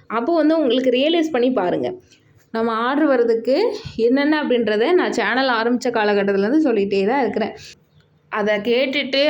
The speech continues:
அவ்வளோ அழகா நிறைய பேர் வந்து ஆர்டர் எடுத்து பண்ணியிருக்கீங்க. சூப்பர், very good. இருந்தாலும் இன்னும் நிறைய பேருக்கு ஆர்டர் எடுக்கிறதுக்கான அந்த மனநிலைமை என்ன ஏதுன்னு தெரியாது இல்லையா? அவங்களுக்கான ஒரு ஸ்பெஷல் வீடியோ கண்டிப்பா நான் அடுத்தடுத்த வீடியோஸ்ல கொடுக்குறேன்.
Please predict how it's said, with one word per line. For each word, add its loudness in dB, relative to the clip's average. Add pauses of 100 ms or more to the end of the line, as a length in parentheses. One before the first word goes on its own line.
(160)
அவ்வளோ 0 (140)
அழகா 0
நிறைய 0
பேர் 0
வந்து 0
ஆர்டர் 0
எடுத்து -4
பண்ணியிருக்கீங்க. -2
சூப்பர், -6
very -2
good. 0 (460)
இருந்தாலும் 0 (220)
இன்னும் 0
நிறைய 0
பேருக்கு 0
ஆர்டர் 0
எடுக்கிறதுக்கான -2
அந்த -2
மனநிலைமை 0
என்ன 0
ஏதுன்னு -2
தெரியாது -2
இல்லையா? -2 (400)
அவங்களுக்கான 0
ஒரு 0
ஸ்பெஷல் -2
வீடியோ 0
கண்டிப்பா -4
நான் -2
அடுத்தடுத்த -6
வீடியோஸ்ல -2
கொடுக்குறேன். -2